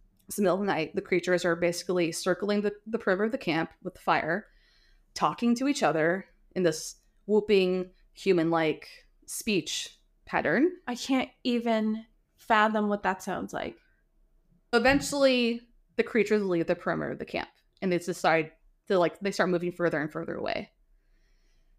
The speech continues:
Speaker 1: So the men wait till the next morning.
Speaker 2: I'm, like, hoping that fire doesn't go out.
Speaker 1: Right.
Speaker 2: That's
Speaker 1: They wait till next morning and they're like, "We are getting the fuck out of here."
Speaker 2: Yeah.
Speaker 1: Which is smart. They get back to town and none of them can really process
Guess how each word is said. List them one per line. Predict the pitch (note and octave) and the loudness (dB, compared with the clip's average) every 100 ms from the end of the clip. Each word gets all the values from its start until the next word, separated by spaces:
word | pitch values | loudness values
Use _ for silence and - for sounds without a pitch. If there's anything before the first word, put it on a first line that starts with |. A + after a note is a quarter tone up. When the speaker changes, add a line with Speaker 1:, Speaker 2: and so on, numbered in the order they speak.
| - | -4
Speaker 1:
So | A3 | 0
the | A3 | 4
men | B3 C4 C4 C4 A#3 | 6 6 4 0 0
wait | A3+ | 0
till | G#3 | 0
the | G#3 | 0
next | G#3 - | 0 0
morning. | G#3 D#3 C4+ F#4 - _ - - - | 0 2 0 -2 -8 _ -20 -18 -4
Speaker 2:
I'm, | C4 | 0
like, | B3+ | 2
hoping | A#3 D#4+ A3 | 4 2 4
that | G#3+ - | 2 4
fire | A#3 G#3 | 4 4
doesn't | G3 G3 | 2 -2
go | F#3 | 0
out. | G3 F#3 E3 | 2 4 4
Speaker 1:
Right. | A#3 A3 A3 | 6 6 4
Speaker 2:
That's | - - - _ _ _ _ - | 0 -10 -16 _ _ _ _ 0
Speaker 1:
They | A3 | 4
wait | A#3+ | 4
till | F4+ | 6
next | D#4 D#4 | 4 2
morning | C4 B3 A#3 | 2 2 2
and | A3+ | 2
they're | G#3 | 2
like, | G3 D#3+ - _ _ | 2 0 -4 _ _
"We | G3+ | -4
are | G3 | -2
getting | F3+ F3 E3+ E3+ F#3+ | -2 -2 -4 -6 -6
the | E3+ D3+ | -4 -4
fuck | - - - - | -4 -2 -2 -4
out | - - | -6 -8
of | |
here." | - - F#3+ - | -8 -6 -4 -2
Speaker 2:
Yeah. | G#3+ F3+ F3+ - _ - | 0 0 -2 -8 _ -4
Speaker 1:
Which | F#3 - | -2 0
is | D#3+ D#3 - _ _ | -2 -4 -12 _ _
smart. | - - - - - _ - | -20 -20 -20 -20 -20 _ -4
They | G3+ | 0
get | B3 | 4
back | E4+ F4 | 4 4
to | |
town | D#4 A3 E3+ E3+ F#3 G#3+ - _ - | -2 0 2 2 0 -6 -10 _ -6
and | A#3+ | -4
none | B3 | 0
of | C#4 | 2
them | D#4+ D#4+ | 4 4
can | F4+ B3+ | 6 4
really | B3+ A3+ | 4 4
process | - F#3+ F#3+ - A3 - - | 2 2 2 2 2 0 -18